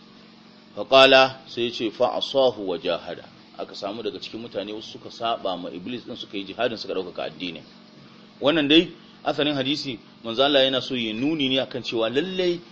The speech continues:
can da ya ce, "La'aqudanna lahum siratakal mustaqim", da gaske ne Iblis din bai, bai zauna ba. Sai da yi wannan aikin, ya zauna akan tafarkin mutane, ya hana su musulunta. Kuma gashi nan ba a musuluntan ba, amma dai an samu kwarori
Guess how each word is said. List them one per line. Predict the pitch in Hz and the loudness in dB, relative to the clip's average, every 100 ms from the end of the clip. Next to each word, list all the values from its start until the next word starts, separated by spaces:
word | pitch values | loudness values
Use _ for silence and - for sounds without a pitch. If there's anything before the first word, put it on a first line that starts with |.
| - - | -20 -10
can | - 196 180 | -4 -2 0
da | 139 | 0
ya | 147 | 0
ce, | 170 | 0
"La'aqudanna | 131 107 143 - 165 139 117 147 151 143 | 0 0 0 0 0 -2 0 -2 0 -2
lahum | 131 139 127 | 0 0 -2
siratakal | 113 117 120 117 123 | -4 0 0 0 -6
mustaqim", | 120 120 120 123 107 | -6 -6 -6 -6 -6
da | |
gaske | 107 107 147 | -4 -4 -4
ne | 135 | -4
Iblis | 113 135 127 | -6 -6 -8
din | 123 107 | -10 -6
bai, | 101 98 104 | -6 -6 -6
bai | 113 | -2
zauna | 113 139 107 | 0 2 0
ba. | - - - - - - - - | -2 -14 -20 -20 -20 -20 -20 -14
Sai | - 151 | 0 2
da | 151 | 4
yi | 131 | 4
wannan | 131 135 131 113 | 4 2 0 -4
aikin, | 120 120 - 82 - - - - | -6 -6 -10 -16 -20 -20 -20 -10
ya | 123 | -8
zauna | 117 147 151 135 - | 0 0 2 0 0
akan | - - 131 | -6 -8 -8
tafarkin | 113 131 127 131 113 | -6 -6 -4 -6 -8
mutane, | 117 110 101 | -6 -6 -4
ya | 110 | -4
hana | 107 123 104 | -4 -4 -6
su | 90 | -6
musulunta. | 98 92 90 92 80 - - - - | -12 -12 -14 -14 -16 -20 -20 -20 -12
Kuma | 143 160 | -2 2
gashi | 135 127 | 2 2
nan | 147 | 0
ba | 147 | 0
a | 110 | -2
musuluntan | 101 113 117 117 98 | -6 -10 -10 -8 -8
ba, | 85 | -6
amma | 85 110 123 | -6 -6 -4
dai | 131 | -4
an | 139 | -4
samu | - 113 | -8 -10
kwarori | - 156 156 151 143 | -4 -2 2 0 -2